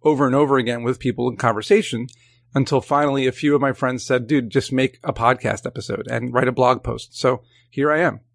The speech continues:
That's what I'm doing. Now, you might have caught my video on YouTube of the same name that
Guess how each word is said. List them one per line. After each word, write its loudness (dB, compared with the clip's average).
That's -8
what -2
I'm -2
doing. 0
Now, 0
you 4
might 2
have -2
caught -2
my 2
video 2
on -2
YouTube -2
of -2
the -6
same -4
name 0
that -2